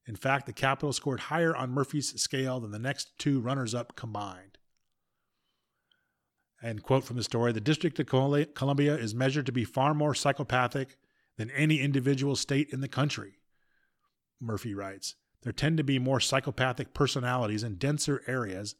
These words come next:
and the District of Columbia is denser than even the densest state, so it makes sense." The presence of psychopaths in the District of Columbia is consistent with the conjecture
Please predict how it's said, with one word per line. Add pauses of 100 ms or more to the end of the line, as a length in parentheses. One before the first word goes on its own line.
(420)
and
the
District
of
Columbia
is
denser
than
even
the
densest
state,
so
it
makes
sense." (2750)
The
presence
of
psychopaths
in
the
District
of
Columbia
is
consistent
with
the
conjecture